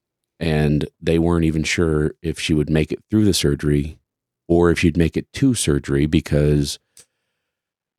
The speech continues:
her chest cavity was filling up with oxygen 'cause her, the laceration in her lung. Um, so she said that they could put a tube in her chest and they could try venting her chest,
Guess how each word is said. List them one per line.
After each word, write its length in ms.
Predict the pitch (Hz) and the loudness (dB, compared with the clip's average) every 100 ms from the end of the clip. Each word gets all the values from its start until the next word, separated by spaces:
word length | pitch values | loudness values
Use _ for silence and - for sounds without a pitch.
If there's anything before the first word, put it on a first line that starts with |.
| _ _ _ | _ _ _
her 420 | 85 78 73 - - _ _ | 2 4 2 0 -8 _ _
chest 240 | - 110 - | 0 0 2
cavity 260 | 85 78 | 0 2
was 100 | 76 | 0
filling 300 | - 90 76 | 0 0 0
up 120 | 76 78 | 0 -2
with 100 | 76 | -4
oxygen 400 | 76 - 78 78 | -4 -4 -2 0
'cause 160 | 78 | 0
her, 80 | 76 - - | 0 -4 -4
the 140 | 82 | -2
laceration 640 | 78 78 - 78 76 78 | 0 -2 0 0 2 -2
in 60 | 73 | -2
her 100 | 73 | -2
lung. 400 | 80 73 71 71 _ _ _ _ _ _ _ _ _ _ - _ - | 0 0 0 -6 _ _ _ _ _ _ _ _ _ _ -20 _ -6
Um, 560 | 90 80 76 73 69 - _ _ _ _ _ | -2 0 0 -4 -8 -12 _ _ _ _ _
so 800 | - - 92 80 78 76 73 69 _ _ _ _ _ _ _ _ _ | -6 -2 2 2 2 2 -2 -6 _ _ _ _ _ _ _ _ _
she 240 | - 90 | -6 -4
said 260 | - 85 73 | -2 -2 -2
that 160 | 78 - | -6 -6
they 80 | |
could 160 | 80 - | -10 -8
put 160 | 85 78 | -8 -8
a 60 | |
tube 260 | - 117 113 | -2 0 2
in 60 | |
her 80 | 107 | 0
chest 420 | 95 98 95 - | 2 2 2 0
and 100 | 78 | -2
they 60 | 78 | -2
could 160 | - 76 | -4 -4
try 380 | - 80 78 - _ _ _ _ _ _ 80 | -2 -2 -2 -6 _ _ _ _ _ _ 0
venting 320 | 90 85 78 | 0 0 -2
her 120 | 78 | -2
chest, 480 | - 82 82 - | 0 0 0 -6